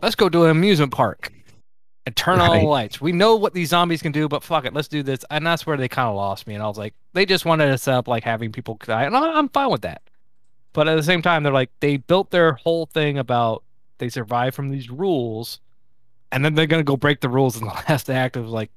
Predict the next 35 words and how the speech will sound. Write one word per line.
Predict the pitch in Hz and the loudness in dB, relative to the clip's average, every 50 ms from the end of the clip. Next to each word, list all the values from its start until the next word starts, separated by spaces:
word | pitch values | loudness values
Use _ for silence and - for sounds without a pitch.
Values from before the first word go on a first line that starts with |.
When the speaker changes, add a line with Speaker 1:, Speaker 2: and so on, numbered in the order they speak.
| - - | -10 -4
Speaker 1:
"Hey, | 160 156 139 | -2 0 0
this | 160 - | 0 0
kid | - 196 196 160 | 0 0 0 0
really | 156 170 170 160 143 | 2 2 2 2 2
just | 147 135 - | 0 -2 -2
wants | 143 139 - | -2 -4 -4
to | - 139 | -4 -4
go | 131 127 | -4 -4
to | 123 | -4
this | 120 110 - | -6 -6 -6
amusement | 139 165 220 214 147 104 - | -6 -4 -2 -2 -2 -2 -2
park." | - 98 - - - - - - - - - - - - - - - - - - - - - - - | -4 -6 -6 -8 -14 -20 -20 -20 -20 -20 -20 -20 -20 -20 -20 -20 -20 -20 -20 -20 -20 -20 -20 -20 -16
Speaker 2:
Interesting. | - - 92 85 - - - - - - - - - - - - - - - - - _ _ _ _ _ _ _ _ _ _ - | -10 -8 -6 -6 -4 -4 -6 -6 -6 -10 -18 -20 -18 -18 -18 -18 -20 -20 -20 -20 -20 _ _ _ _ _ _ _ _ _ _ 2
On | 131 156 190 220 226 208 | 4 6 6 6 6 6
to | - 190 | 6 6
number | 175 156 147 151 151 151 135 | 6 6 6 6 6 6 4
three. | 127 - - - 104 120 123 95 82 80 - - - - - - - | 2 0 0 2 4 6 6 6 4 2 0 -4 -10 -20 -20 -14 -8
Steve, | - - - - 185 214 214 156 104 90 95 | -4 -2 2 6 6 8 8 8 6 6 6
what | 127 175 180 | 4 6 6
did | 208 185 | 6 6
you | 196 208 | 6 6
put | - - 180 165 - | 6 6 4 4 4
down | - 110 104 101 107 107 | 4 4 6 6 4 4
for | - 135 127 | 4 4 6
number | 110 95 85 80 80 78 87 87 95 | 6 6 4 4 2 4 2 2 2
three? | - - - 147 160 123 90 85 82 - - - - - - - - - - - - | 2 2 4 4 6 6 4 2 0 -2 -4 -6 -8 -12 -18 -20 -20 -20 -20 -20 -10
Speaker 1:
So | - - 151 143 143 143 - - - | -4 0 2 2 2 0 -2 -6 -8
something | - 185 180 170 180 160 | -6 -4 -2 0 2 2
I | 147 143 | 4 4
know | 147 151 151 147 | 4 4 4 4
that | 139 135 117 110 107 - - - | 4 2 2 0 -2 -6 -10 -12
none | 139 123 127 156 202 240 | -10 -6 -4 -2 0 2
of | 226 175 135 | 2 2 0
you | 123 123 120 117 110 107 | -2 -2 -2 -4 -4 -4
have | 113 107 104 104 98 95 95 98 104 - - | -4 -4 -4 -4 -4 -6 -6 -8 -10 -14 -18